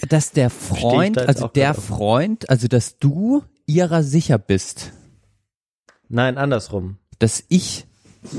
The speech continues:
Speaker 1: sicher bin,
Speaker 2: Also du,
Speaker 1: ihrer sicher bin.
Speaker 2: dass, also dass der Freund
Speaker 1: Vielleicht ist
Speaker 2: deiner sicher ist.
Speaker 1: Ja, vielleicht ist es dann
Speaker 2: Dass dein Freund dein,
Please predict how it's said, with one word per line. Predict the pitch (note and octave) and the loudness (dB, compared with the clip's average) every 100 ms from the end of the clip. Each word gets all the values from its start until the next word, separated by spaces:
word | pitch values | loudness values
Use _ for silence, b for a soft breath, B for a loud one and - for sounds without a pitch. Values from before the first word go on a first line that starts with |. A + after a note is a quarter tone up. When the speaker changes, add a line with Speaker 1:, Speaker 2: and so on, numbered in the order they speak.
| - - | -4 0
Speaker 1:
sicher | A2 G#2+ A2 | 2 4 2
bin, | F#2+ G2+ G2 | 2 0 2
Speaker 2:
Also | C#3 B2+ C3+ | 2 2 0
du, | B2+ A#2 | 2 2
Speaker 1:
ihrer | G#2 G2 G2 | 4 2 0
sicher | - - G2+ F#2+ | -2 0 2 2
bin. | F#2 | 2
Speaker 2:
dass, | F#2 - - B B B B B B B B _ - | 0 -2 -12 B B B B B B B B _ -4
also | A#2 A#2+ | -2 0
dass | A#2+ C3+ D#3+ - - | 2 2 0 -8 -4
der | - C3 A#2+ | 2 2 2
Freund | A#2 - - B2+ D3 F#3+ G3+ - _ _ _ _ _ _ _ _ _ _ _ _ _ _ _ _ _ _ _ | -4 -14 -2 2 2 -2 -8 -16 _ _ _ _ _ _ _ _ _ _ _ _ _ _ _ _ _ _ _
Speaker 1:
Vielleicht | - C3 C#3 - | -2 2 2 0
ist | D3 | 0
Speaker 2:
deiner | B2 C#3 D3+ C#3+ | 0 0 -2 -4
sicher | B2+ C#3 - F#2+ | -4 -4 -4 -4
ist. | F#2+ - - _ - B B - | -6 -10 -20 _ -20 B B -2
Speaker 1:
Ja, | D3 | 0
vielleicht | D#3+ C#3+ C#3 | 2 0 0
ist | - B2+ | -2 -2
es | C#3 - | -2 0
dann | B2 | 2
Speaker 2:
Dass | A#2+ - | 2 0
dein | B2+ C#3 D3+ | 0 0 -4
Freund | - C#3 C3+ C#3 | -6 -4 -4 -6
dein, | C3 B2 | -10 -10